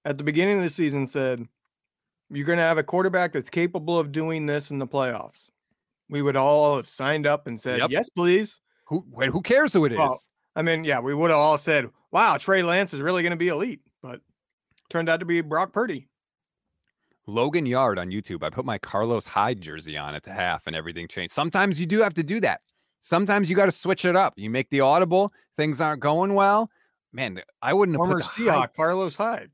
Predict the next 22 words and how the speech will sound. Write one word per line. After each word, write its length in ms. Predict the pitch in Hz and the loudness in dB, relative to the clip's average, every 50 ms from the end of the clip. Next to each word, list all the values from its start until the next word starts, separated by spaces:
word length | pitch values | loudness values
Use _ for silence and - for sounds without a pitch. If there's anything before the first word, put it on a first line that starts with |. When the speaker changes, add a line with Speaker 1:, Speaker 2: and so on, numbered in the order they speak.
| _ _ _ | _ _ _
Speaker 2:
I, 200 | - 151 160 151 | -2 0 2 2
I 20 | 151 | 2
mean, 160 | 170 165 147 | 2 2 4
I 80 | 151 196 | 4 2
wouldn't 180 | 233 233 185 | 2 2 0
have 80 | 147 - | -2 -4
put 160 | - 156 - | -4 -6 -4
the 80 | 131 107 | -4 -4
Hyde 320 | - - 160 190 214 175 | -2 0 2 2 2 2
jer-, 160 | 131 147 135 | 0 -2 -2
that's 340 | 117 123 156 214 220 156 - | 0 0 0 0 0 0 -2
like, 280 | 165 131 120 110 - - | -2 -2 -2 -2 -4 -2
that's 220 | 139 156 156 - | 0 0 2 2
a 40 | 247 | 2
risky 360 | 196 170 175 - - 131 117 | 2 2 0 0 -2 -6 -10
play. 420 | 107 - - 156 185 127 78 73 - _ _ | -8 -4 0 0 2 0 0 -4 -10 _ _
I'm 140 | - 127 165 | -6 -2 0
not 200 | 180 123 - - | 0 0 -2 -2
gonna 200 | - 190 151 123 | -2 -2 -2 -2
lie. 440 | 139 147 165 165 123 85 71 - - _ _ _ _ _ - | 0 0 2 2 0 -2 -4 -10 -16 _ _ _ _ _ -4
Carlos 420 | - 170 190 220 175 110 92 - | 0 2 2 2 2 0 -4 -4
Hyde, 400 | - 135 175 214 165 113 92 78 | 0 2 4 4 4 2 0 -6